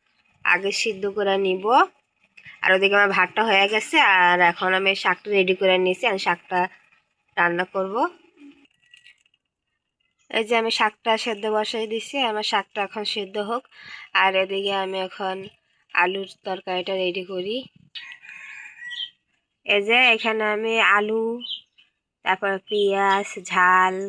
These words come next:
তারপরে আদা রসুন বাটা, হলুদ, লবণ, তেল, একটু শুকনো মরিচ বাটাও দিছি। এইগুলো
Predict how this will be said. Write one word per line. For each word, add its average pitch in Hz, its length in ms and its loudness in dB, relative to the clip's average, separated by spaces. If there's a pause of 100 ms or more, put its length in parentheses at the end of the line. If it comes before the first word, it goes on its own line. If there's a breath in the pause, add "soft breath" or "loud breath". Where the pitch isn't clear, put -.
(120)
তারপরে 175 500 -4
আদা 175 160 -2
রসুন 180 360 -6
বাটা, 180 340 -4
হলুদ, 180 380 -8 (100)
লবণ, 175 300 -6 (160)
তেল, 175 320 -4 (680 loud breath)
একটু 190 160 -6 (100)
শুকনো 185 320 -6
মরিচ 185 280 -4
বাটাও 185 340 0
দিছি। 196 300 -10 (180)
এইগুলো 185 240 -4